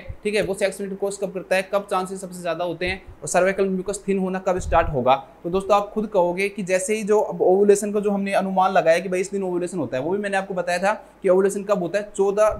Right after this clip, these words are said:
दिन पहले होता है, next menstrual cycle की beginning से चौदह दिन पहले क्या होता है, ovulation होता है। तो वो हम लगभग क्या लगाते हैं दोस्तों, अनुमान लगाते हैं। तो उस अनुमान के द्वारा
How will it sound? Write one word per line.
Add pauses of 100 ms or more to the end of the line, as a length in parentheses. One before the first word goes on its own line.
दिन
पहले
होता
है, (120)
next
menstrual
cycle
की
beginning
से (200)
चौदह
दिन
पहले
क्या
होता
है,
ovulation
होता
है।
तो
वो
हम
लगभग
क्या
लगाते
हैं
दोस्तों,
अनुमान
लगाते
हैं।
तो
उस
अनुमान
के
द्वारा